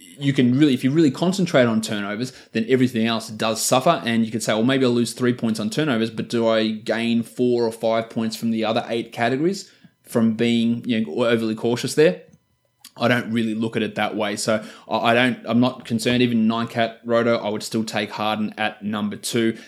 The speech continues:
uh, because of, of those reasons. The guys are gonna drop out. You're not gonna get twelve, eleven, ten, nine, eight points in turnovers. The, the strongest teams, uh, generally at the end of a roto season, you'll see them about five, six points in, in that roto area. And even if you are lower, you can recover. It's one of those weird categories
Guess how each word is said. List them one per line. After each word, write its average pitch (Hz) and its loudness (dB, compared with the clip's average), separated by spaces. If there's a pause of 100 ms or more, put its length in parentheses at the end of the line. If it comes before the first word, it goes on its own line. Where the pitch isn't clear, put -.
(140)
uh, 104 -4
because 107 -6
of, 107 -6
of 110 -4
those 107 -2
reasons. 107 -4
The 107 -8
guys 120 0
are 110 0
gonna 107 -4
drop 107 -4
out. 107 -2
You're 113 -2
not 120 0
gonna 110 -2
get 107 -6
twelve, 104 -8
eleven, 104 -6
ten, 101 -8
nine, 104 -4
eight 110 -2
points 104 -8
in 104 -4
turnovers. 107 -6
The, 104 -12
the 107 -6
strongest 147 0
teams, 127 4 (380)
uh, 113 2
generally 123 2
at 113 -2
the 113 0
end 117 4
of 110 0
a 110 -2
roto 110 2
season, 110 -2
you'll 110 -2
see 107 0
them 104 -6
about 101 -6
five, 104 -4
six - -6
points 107 -8
in, 101 -4
in 104 -2
that 104 -6
roto 104 -2
area. 104 -4
And 104 -4
even 107 -2
if 101 -8
you 104 -4
are 98 -4
lower, 98 -6
you 104 -10
can 110 -6
recover. 98 -8
It's - -12
one 104 -6
of 101 -10
those 104 -10
weird 104 -6
categories 107 -4